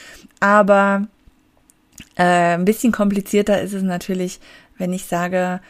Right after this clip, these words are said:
ich möchte Traffic bekommen, weil dann geht es nämlich darum, dass ich eben, mm, ja, wie mache ich das? Möchte ich eine Seite haben, die immer wieder besucht wird? Möchte ich viele verschiedene Seiten haben? Habe ich vielleicht schon ganz viele Seiten, wo ich die Leute hinführe? Das ist auch immer eine schöne Idee,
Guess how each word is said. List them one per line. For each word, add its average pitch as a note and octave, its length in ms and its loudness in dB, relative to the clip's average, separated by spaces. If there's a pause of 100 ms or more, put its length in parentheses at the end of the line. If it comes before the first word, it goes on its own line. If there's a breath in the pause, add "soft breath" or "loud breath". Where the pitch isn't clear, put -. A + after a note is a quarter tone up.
(180 soft breath)
ich - 80 -10
möchte F#3 260 -8
Traffic G3 420 -4
bekommen, F3 440 -6
weil F3 100 0
dann F#3 160 0
geht F#3+ 160 -4
es G3 140 -12
nämlich F#3+ 220 -4
darum, F#3 420 -2 (320 loud breath)
dass F#3 220 -4
ich - 280 -8
eben, F#3+ 520 -2 (420)
mm, F#3+ 540 -4 (460)
ja, F#3+ 360 -2
wie G3+ 140 -4
mache A3+ 200 0
ich A3+ 140 -10
das? F3+ 240 -8
Möchte F#3 260 -6
ich - 180 -10
eine A3+ 280 2
Seite G#3+ 420 0
haben, G3+ 240 -2
die G#3 140 -4
immer G3 180 0
wieder G3 160 0
besucht G3+ 500 -4
wird? A3 280 0 (360 loud breath)
Möchte F#3+ 240 -2
ich F#3 140 -10
viele A3+ 320 -2
verschiedene A#3+ 540 -2
Seiten G#3+ 400 2
haben? G3 200 -2 (320 loud breath)
Habe G#3 220 0
ich - 140 -10
vielleicht B3 280 -4
schon A3+ 140 -4
ganz A3 180 -2
viele G#3 220 -2
Seiten, G3 460 0
wo G3 80 -2
ich F#3+ 160 -8
die - 180 -12
Leute F3+ 240 -2
hinführe? A3 580 -6
Das B3 180 -4
ist - 140 -10
auch - 160 -2
immer G#3+ 120 -2
eine A3 140 0
schöne A3+ 280 -2
Idee, A#3 400 -4